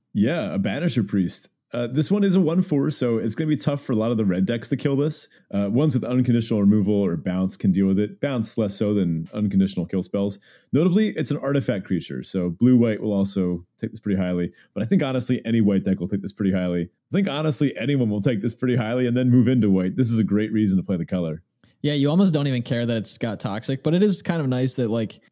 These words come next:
Speaker 2: I guess it serves as a potential attacker. You're really never putting this in the red zone, I think, if you have something serious locked down with it, though.
Speaker 1: Next up, we've got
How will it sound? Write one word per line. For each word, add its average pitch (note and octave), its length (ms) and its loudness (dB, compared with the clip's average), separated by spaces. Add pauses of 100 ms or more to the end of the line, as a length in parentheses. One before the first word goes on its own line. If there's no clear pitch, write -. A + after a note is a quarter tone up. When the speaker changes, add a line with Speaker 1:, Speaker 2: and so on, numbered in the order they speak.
(100)
Speaker 2:
I G#2+ 80 -6
guess A#2+ 220 -2
it G#2+ 100 -4
serves A#2 380 0
as A2 160 -2
a A2 160 -2
potential A2+ 440 -4
attacker. A2 640 -4 (160)
You're B2 140 2
really D3+ 160 2
never B2 240 -2
putting A2+ 260 -2
this G#2 160 -2
in G#2 60 0
the F#2 100 -2
red G2 220 -2
zone, F#2+ 160 -4
I F2+ 80 -4
think, F#2+ 240 -6
if F#2+ 120 -6
you F#2+ 140 0
have F2+ 180 -4
something F#2+ 240 -4
serious F2 380 -4
locked E2+ 220 -6
down E2 200 -6
with D2 120 -6
it, - 100 -10
though. F#2+ 180 -10 (240)
Speaker 1:
Next D#3+ 280 0
up, G#3 160 -4
we've C3+ 180 4
got A#2+ 360 -4